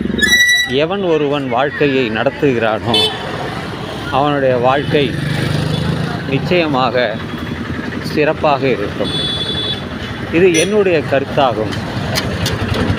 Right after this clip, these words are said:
இந்த பதிவை காண்பவர்கள்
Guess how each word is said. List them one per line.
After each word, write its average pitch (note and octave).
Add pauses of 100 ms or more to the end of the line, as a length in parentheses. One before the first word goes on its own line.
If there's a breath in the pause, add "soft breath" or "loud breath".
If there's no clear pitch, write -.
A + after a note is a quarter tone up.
(840)
இந்த E3 (100)
பதிவை G3+
காண்பவர்கள் D#3